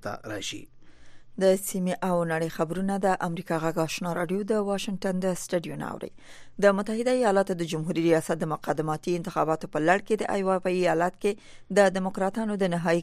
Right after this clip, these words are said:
Speaker 2: کاندید د ټاکلو لپاره د ګوندي جلسو په ترڅ کې د انډیانا ایالت د ساوت بند د ښار پخوانی ښاروال بیچ بوتیجیچ د سنا په مجلس کې د اوورمونټ د ایالت سناتور بنري-، برني سندرز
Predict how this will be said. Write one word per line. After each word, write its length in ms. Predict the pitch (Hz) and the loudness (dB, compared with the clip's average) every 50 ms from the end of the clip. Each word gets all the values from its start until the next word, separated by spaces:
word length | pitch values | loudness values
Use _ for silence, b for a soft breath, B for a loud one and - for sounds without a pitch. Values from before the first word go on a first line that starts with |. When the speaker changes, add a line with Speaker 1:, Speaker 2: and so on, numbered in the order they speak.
| - - | 0 -2
Speaker 2:
کاندید 360 | 165 156 165 160 190 175 165 | -2 -2 0 -4 -4 -4 -2
د 120 | 170 151 - | -4 -4 -4
ټاکلو 320 | 196 196 - 175 175 180 185 180 | -8 -4 -2 0 0 2 0 -2
لپاره 240 | 175 - 175 175 175 | -2 -2 -2 -2 0
د 180 | 165 160 147 135 | 0 -2 -2 -2
ګوندي 240 | 147 151 151 156 143 151 | -4 -6 -6 -2 0 0
جلسو 300 | 147 147 - - 160 - - | 0 0 0 -4 -4 -4 -4
په 80 | - - | -8 -6
ترڅ 240 | - 208 214 208 - - | -2 -2 -2 -2 -2 -2
کې 100 | 202 202 202 b b b b b b 196 156 | -2 -2 -2 b b b b b b 2 2
د 140 | 185 - - - 190 | 2 2 2 -2 -4
انډیانا 480 | 185 175 202 208 226 240 226 190 165 85 131 | -4 -4 -2 2 2 4 4 2 0 -2 -2
ایالت 440 | 156 151 147 139 139 139 - B B B B B B B 180 | 0 0 0 0 0 -4 -4 B B B B B B B -4
د 120 | 180 180 - | -4 -4 0
ساوت 280 | - 170 165 165 170 170 185 | 2 2 2 2 0 -2 -2
بند 420 | 202 208 208 196 - - - 170 151 | -2 -2 -2 -4 -6 -10 -10 -2 2
د 160 | 180 165 165 170 - - | 4 4 4 4 0 -6
ښار 360 | - - 180 180 185 180 - | -2 2 2 2 2 2 -2
پخوانی 400 | - 165 - - 147 156 165 165 - | -6 -6 -4 -4 -4 -4 -4 -6 -2
ښاروال 420 | 156 156 160 165 175 185 202 208 B B B B B B 202 180 | -2 0 2 4 4 4 4 2 B B B B B B -2 0
بیچ 240 | 214 202 - - b b b b b - 185 | 0 0 0 -4 b b b b b -8 -2
بوتیجیچ 920 | 202 202 202 196 196 202 196 202 - - - 214 214 214 - - - - - - - - 165 156 180 | -2 -2 0 0 0 -2 -2 -2 -8 -4 -2 -2 -2 -2 -6 -10 -12 -12 -12 -12 -12 -12 0 4 6
د 200 | 165 156 160 156 - - - - | 8 8 8 6 4 -2 -6 -6
سنا 260 | 180 170 185 185 185 - - | -2 0 2 2 2 0 -2
په 100 | 160 156 156 | -4 0 0
مجلس 480 | 143 151 143 156 180 208 247 262 - - - | -2 -2 -2 0 2 2 2 2 0 -6 -2
کې 140 | - 247 247 240 233 214 190 175 | 0 4 6 6 4 4 2 2
د 20 | 185 175 175 175 - | 4 6 6 4 4
اوورمونټ 540 | - 175 170 180 175 170 185 226 254 233 196 180 175 | 2 0 0 0 0 2 2 2 2 2 2 0 -2
د 20 | 165 - - | -2 0 0
ایالت 500 | 175 170 147 151 175 180 185 - b b b b - - | 0 2 2 4 4 2 2 0 b b b b -12 -4
سناتور 380 | - 175 160 151 151 - 175 170 - - | -2 0 0 0 0 2 0 0 2 0
بنري-، 340 | 160 160 165 160 156 156 - - b b b b b b b b 170 | 0 -2 0 -4 -6 -6 -6 -10 b b b b b b b b 4
برني 240 | 190 185 175 175 165 - | 4 4 4 2 -2 0
سندرز 400 | - 214 220 214 220 226 226 | 0 0 2 4 2 2 2